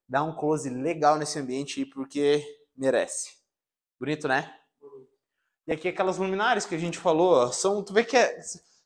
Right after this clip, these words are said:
Speaker 1: tu, tu vê que não é nada demais, são os fiozinhos, as lâmpadas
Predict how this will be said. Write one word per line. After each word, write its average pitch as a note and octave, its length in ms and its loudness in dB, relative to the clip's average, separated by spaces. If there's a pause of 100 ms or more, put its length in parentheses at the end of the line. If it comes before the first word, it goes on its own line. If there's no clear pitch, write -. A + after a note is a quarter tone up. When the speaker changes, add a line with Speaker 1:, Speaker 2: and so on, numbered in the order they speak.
(120)
Speaker 1:
tu, G3 160 -10
tu E3 100 -8
vê F3+ 120 2
que F#3+ 100 -4
não G#3+ 120 0
é G#3+ 60 4
nada G#3 260 4
demais, G#3+ 840 2
são E3+ 540 -2 (480)
os - 80 -18
fiozinhos, G#3+ 840 -4
as D3 200 -2
lâmpadas A3 720 6